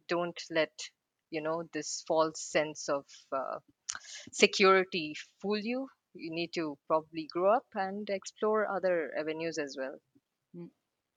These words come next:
Speaker 2: Well, it's
Speaker 1: Yeah.
Speaker 2: good that you're conscious about that. I'm sure good Dubai can make a good living place too.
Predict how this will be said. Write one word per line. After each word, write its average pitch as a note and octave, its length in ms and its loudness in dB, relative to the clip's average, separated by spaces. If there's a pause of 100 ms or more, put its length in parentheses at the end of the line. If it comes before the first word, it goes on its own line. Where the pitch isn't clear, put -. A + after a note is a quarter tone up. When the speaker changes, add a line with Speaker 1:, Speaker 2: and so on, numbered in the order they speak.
(380)
Speaker 2:
Well, D#3+ 120 -10
it's - 140 -8
Speaker 1:
Yeah. - 40 -12
Speaker 2:
good E3 200 -8
that D#3 260 -10
you're C#3 520 -6
conscious C#3+ 420 -12
about - 300 -12
that. D3 300 -6
I'm F#3+ 200 2
sure G3 300 2
good F3 200 -6
Dubai E3 260 -2
can D#3 140 -4
make D#3+ 220 -4
a D#3 80 -2
good D3 180 -6
living D3+ 320 -6
place D#3+ 260 -8
too. D#3+ 240 -4